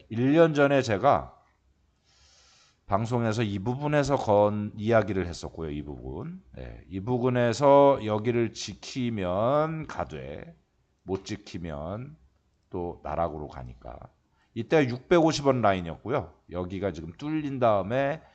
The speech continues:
어, 플립 구조로 지지가 저항이 됐죠. 그래서 저항이 돼서 다시 때려, 때려 맞는 구조가 됐죠.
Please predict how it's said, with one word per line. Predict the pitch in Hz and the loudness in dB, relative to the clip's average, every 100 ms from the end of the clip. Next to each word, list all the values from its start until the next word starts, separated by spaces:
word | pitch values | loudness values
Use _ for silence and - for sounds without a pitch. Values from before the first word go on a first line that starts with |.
| _ _ _ - | _ _ _ -12
어, | 78 | -10
플립 | - 151 160 - | -4 -2 -2 -2
구조로 | 135 117 110 104 131 143 147 | 0 2 2 4 4 2 -2
지지가 | - - 98 107 107 113 | -8 -8 -6 -4 0 0
저항이 | - 82 87 87 | 0 -2 -2 -6
됐죠. | 69 65 - 113 175 165 | -10 -12 -6 -6 -6 -12
그래서 | 78 78 85 | -12 -10 -10
저항이 | - 78 90 98 98 | -6 -4 -2 -4 -6
돼서 | 85 82 104 123 | -8 -8 -6 -6
다시 | 135 113 - | -8 -16 -14
때려, | - 101 95 87 _ _ _ | -8 -6 -6 -8 _ _ _
때려 | 107 101 95 90 80 | -12 -8 -8 -8 -10
맞는 | 71 69 73 117 165 165 | -14 -14 -8 -6 -6 -8
구조가 | - - 67 65 | -14 -12 -12 -12
됐죠. | - - | -18 -20